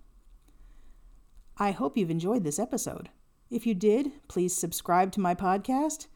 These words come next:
leave a review or a comment, and tell your friends about what you learned. Next time, I'll take you to Bucks County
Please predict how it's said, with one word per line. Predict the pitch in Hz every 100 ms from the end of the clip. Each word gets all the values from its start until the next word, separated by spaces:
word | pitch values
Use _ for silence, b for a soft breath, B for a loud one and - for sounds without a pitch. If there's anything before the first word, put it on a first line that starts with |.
| b b
leave | 196 202
a | 185
review | 175 170 170 190 262
or | 214
a | 156
comment, | - 190 190 277 311 - b b b -
and | 214
tell | 262
your | 269 262
friends | 262 285 277 185
about | 175 175
what | 196
you | 190
learned. | 196 247 156 - - - - b b b b b
Next | 254 302 -
time, | 214 220
I'll | 202 240
take | 233 214
you | 214 208
to | 170
Bucks | 165 254 -
County | - 147 147 262